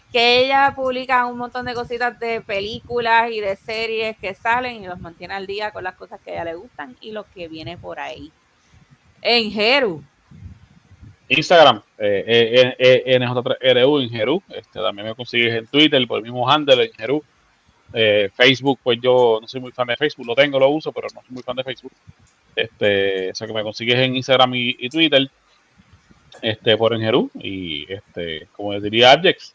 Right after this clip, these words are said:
Speaker 2: sígueme y te sigo. Hablando de Abjex, este, Abjex Stallion en, en, en Twitter, síguelo y él te sigue.
Speaker 1: Y
Speaker 2: Eh,
Speaker 1: ahí
Speaker 2: Norali-
Speaker 1: los va a, los va a encontrar peleando con gente,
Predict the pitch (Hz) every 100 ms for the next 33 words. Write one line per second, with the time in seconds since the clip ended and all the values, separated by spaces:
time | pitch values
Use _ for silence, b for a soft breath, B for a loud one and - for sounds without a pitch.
0 | _ - 104 113 127 135 160 185 - _
1 | 107 107 131 143 143 180 175 139 - -
2 | 113 - 113 107 104 101 113 127 135 -
3 | 139 143 143 135 135 135 135 - 131 -
4 | 165 160 147 - _ _ _ - - 123
5 | 127 143 147 143 135 170 160 139 - _
6 | _ 220 226 208 208 226 220 240 214 240
7 | 277 269 233 214 185 202 202 220 226 233
8 | 226 233 220 226 196 190 185 185 180 175
9 | 165 175 175 175 190 - 165